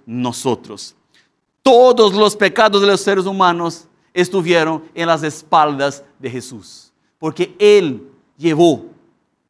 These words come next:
todos los pecados, las heridas del pecado, para que nosotros podamos tener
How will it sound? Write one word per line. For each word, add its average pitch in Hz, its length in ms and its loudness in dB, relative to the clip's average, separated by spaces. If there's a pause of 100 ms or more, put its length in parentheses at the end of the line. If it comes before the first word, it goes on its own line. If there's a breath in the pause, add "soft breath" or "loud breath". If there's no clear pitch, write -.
(280)
todos 202 280 2
los 151 120 -6
pecados, 117 560 -10 (140)
las 165 280 -6
heridas 180 600 -4
del 127 140 -6
pecado, 117 500 -10 (200 soft breath)
para 147 320 -2
que 139 300 -10 (180)
nosotros 196 540 -2
podamos 170 440 -2
tener 143 440 -4